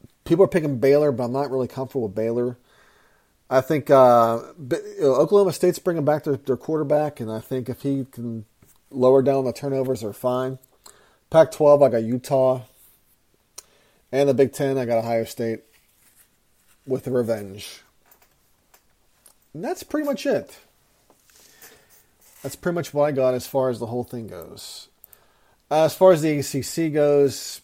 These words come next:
I think Clemson, I th-, well, Wake Forest, obviously, they lost their quarterback. Hartman's out.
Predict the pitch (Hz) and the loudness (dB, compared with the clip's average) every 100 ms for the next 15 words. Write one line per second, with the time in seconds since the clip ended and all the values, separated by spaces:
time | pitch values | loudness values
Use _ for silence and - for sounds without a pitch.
0 | _ 139 - 165 139 - 147 139 - - | _ -6 -4 -6 -6 -4 -4 -6 -12 -12
1 | 147 139 139 147 139 123 - _ - _ | -12 -10 -6 0 2 0 -6 _ -20 _
2 | _ - 175 - - 156 151 151 147 135 | _ 0 0 0 0 0 0 2 2 0
3 | - 127 123 135 131 127 - 135 123 120 | -4 -2 -2 -2 -6 -10 -4 -2 0 -2
4 | 120 123 - - _ _ _ 135 123 123 | -4 -6 -12 -20 _ _ _ -8 -6 -6
5 | 113 120 120 113 | -4 -2 -4 -6